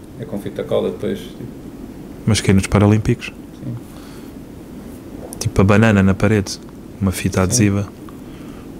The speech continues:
Speaker 2: Porque são os bananas. Queres
Speaker 1: Gostaste, só, só aqui, desculpa, um pormenor. Gostaste de como é que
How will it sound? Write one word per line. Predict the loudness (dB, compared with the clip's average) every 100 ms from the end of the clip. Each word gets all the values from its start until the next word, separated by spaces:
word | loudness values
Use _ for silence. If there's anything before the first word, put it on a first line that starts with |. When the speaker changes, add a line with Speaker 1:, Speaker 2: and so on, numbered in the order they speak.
| -16 -16 -14 -12
Speaker 2:
Porque | -10 -6
são | 0 4
os | 6
bananas. | 8 8 6 2 -4 -6 -14 -12 -12 -14 -14 -12
Queres | 2 6 8 8 6 4 0 -8 -16 -16 -14 -8
Speaker 1:
Gostaste, | 0 0 2
só, | 0 0
só | 0 -2
aqui, | -2
desculpa, | -6 -6 -4
um |
pormenor. | -4 -2 -2 -2
Gostaste | 0 2 2
de | 0
como | 2 2
é |
que | 0